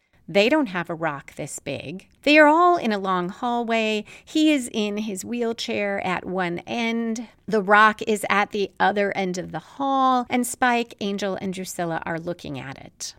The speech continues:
Angel responds to Spike, and he is scornful. He says, "Spike never learned history," and Spike says, "Let's have a lesson then." Angel says the demon Akathala was meant to swallow the world,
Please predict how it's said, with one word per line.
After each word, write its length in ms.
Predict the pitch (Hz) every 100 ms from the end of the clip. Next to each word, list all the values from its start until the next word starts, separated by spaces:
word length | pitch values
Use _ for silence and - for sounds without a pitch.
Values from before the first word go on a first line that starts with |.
| -
Angel 460 | 214 247 226 214
responds 640 | 196 190 - 185 180 175 175
to 140 | 170
Spike, 480 | - - - - - _ _
and 140 | 226
he 80 | 285
is 100 | 302
scornful. 800 | - - 226 226 226 - 208 202
He 160 | 190
says, 300 | 175 175 151
"Spike 360 | - - 240 247
never 360 | 208 196 202 185
learned 340 | 175 165 170
history," 720 | - 262 - 262 247 240 233 233
and 180 | 240 226
Spike 300 | - 220 214
says, 400 | - 190 190 208
"Let's 300 | 240 - -
have 180 | 220
a 60 | 202
lesson 500 | 196 233 - 175 170
then." 420 | 160 156 - 185 -
Angel 460 | 302 339 381 381 349
says 520 | - 220 190 185 180
the 120 | -
demon 460 | 185 226 269 285 285
Akathala 880 | 208 - 185 175 170 160 160 160 175 -
was 240 | 196 190
meant 400 | 208 233 285 -
to 140 | -
swallow 600 | 208 - 208 202 220 214
the 120 | 202 185
world, 640 | 170 170 170 156 156 165